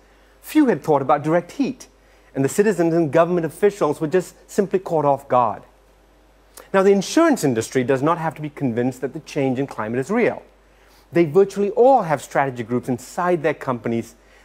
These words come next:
that are assessing the risk of climate change. More violent and frequent storms, floods,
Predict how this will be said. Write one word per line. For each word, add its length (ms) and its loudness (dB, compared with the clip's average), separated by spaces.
that 100 -2
are 40 0
assessing 500 -4
the 100 0
risk 260 -4
of 160 -10
climate 320 -4
change. 440 -20
More 180 2
violent 540 0
and 100 -2
frequent 320 -4
storms, 640 2
floods, 680 2